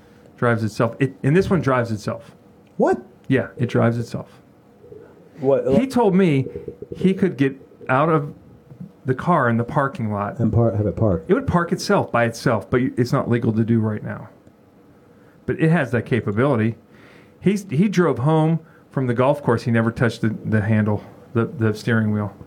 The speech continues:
Speaker 2: What?
Speaker 1: Yes.
Speaker 2: So, so that, that comes up with a new thing. If, if for some reason the car gets into an accident, whose fault is it? The car's?
Speaker 1: It's the owner's fault.
Speaker 2: Who says?
Speaker 1: You're responsible for it.
Speaker 2: Not if the car's driving.
Speaker 1: <laughs>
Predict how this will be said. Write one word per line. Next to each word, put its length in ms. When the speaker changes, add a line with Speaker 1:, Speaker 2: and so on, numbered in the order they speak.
Speaker 2:
What? 540
Speaker 1:
Yes. 540
Speaker 2:
So, 260
so 120
that, 340
that 140
comes 180
up 80
with 120
a 60
new 200
thing. 360
If, 200
if 160
for 100
some 180
reason 180
the 80
car 240
gets 220
into 320
an 120
accident, 400
whose 160
fault 300
is 140
it? 180
The 80
car's? 540
Speaker 1:
It's 180
the 140
owner's 320
fault. 360
Speaker 2:
Who 100
says? 540
Speaker 1:
You're 180
responsible 540
for 260
it. 100
Speaker 2:
Not 200
if 60
the 80
car's 300
driving. 460
Speaker 1:
<laughs> 140